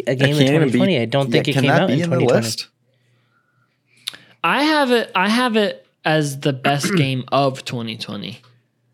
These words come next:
Speaker 1: Really?
Speaker 3: Yeah.
Speaker 1: I don't think it
Speaker 3: It
Speaker 1: came out in twenty twenty.
Speaker 2: It didn't.
Speaker 3: No, it defi-, no, no, no, it definitely did not. It came out in two thousand eighteen.
Speaker 2: But I don't think it
Speaker 1: I
Speaker 2: has
Speaker 1: got,
Speaker 2: to.
Speaker 1: okay.
Speaker 2: If we're just talking
Speaker 3: I
Speaker 2: about,
Speaker 3: have
Speaker 2: like, the,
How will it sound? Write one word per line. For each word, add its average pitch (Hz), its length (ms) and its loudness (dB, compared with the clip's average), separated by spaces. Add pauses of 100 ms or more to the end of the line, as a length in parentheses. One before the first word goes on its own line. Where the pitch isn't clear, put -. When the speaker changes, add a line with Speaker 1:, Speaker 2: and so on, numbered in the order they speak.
(460)
Speaker 1:
Really? 110 640 -2 (600)
Speaker 3:
Yeah. 98 320 -6 (220)
Speaker 1:
I 139 80 4
don't 226 180 4
think 240 160 2
it 165 60 4
Speaker 3:
It 151 80 -2
Speaker 1:
came 170 180 2
out 208 160 2
in 254 100 2
twenty 104 280 -2
twenty. 82 240 -6
Speaker 2:
It 104 100 0
didn't. 107 220 4
Speaker 3:
No, 233 180 4
it 165 160 0
defi-, 254 300 0
no, 233 40 -4
no, 277 200 2
no, 247 200 2
it 147 120 0
definitely 233 320 0
did 185 160 0
not. 135 420 -2 (1080)
It 160 120 0
came 196 180 0
out 214 80 0
in 180 80 -4
two 180 120 0
thousand 165 240 0
eighteen. 123 600 -4 (100)
Speaker 2:
But - 100 2
I 208 40 4
don't 214 80 -2
think 208 160 4
it 160 60 4
Speaker 1:
I - 40 4
Speaker 2:
has 175 240 6
Speaker 1:
got, - 60 -2
Speaker 2:
to. 180 140 4
Speaker 1:
okay. 131 240 2 (140)
Speaker 2:
If 123 200 0
we're 143 100 2
just - 180 -4
talking 156 260 2
Speaker 3:
I 185 40 2
Speaker 2:
about, 196 140 4
Speaker 3:
have 139 80 2
Speaker 2:
like, 120 180 0
the, 104 200 0